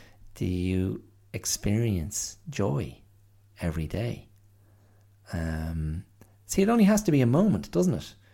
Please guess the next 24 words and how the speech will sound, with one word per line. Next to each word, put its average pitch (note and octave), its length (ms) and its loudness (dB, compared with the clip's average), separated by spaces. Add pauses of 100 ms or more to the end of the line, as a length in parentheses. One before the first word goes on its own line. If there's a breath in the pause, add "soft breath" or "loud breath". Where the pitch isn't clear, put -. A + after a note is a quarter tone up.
(380 soft breath)
It's - 180 -6
not D#3+ 180 0
some G#2 420 2 (640 loud breath)
delusional G#2+ 760 2
thing F#2 360 -2
where F2+ 100 0
you F#2 140 0
wake F#2 300 -2
up G2 200 -2
and F#2 120 0
you're E2+ 140 -2
deliriously F2 800 -2
joyful F2+ 500 -4
and E2+ 120 -2
you E2 120 -2
remain F2 520 0 (140)
deliriously E2 680 -2
joyful E2+ 600 -6
for - 160 -10
the F2 100 -4
rest E2 280 -4
of E2+ 100 -4
the D#2+ 80 -4
day. E2+ 400 -2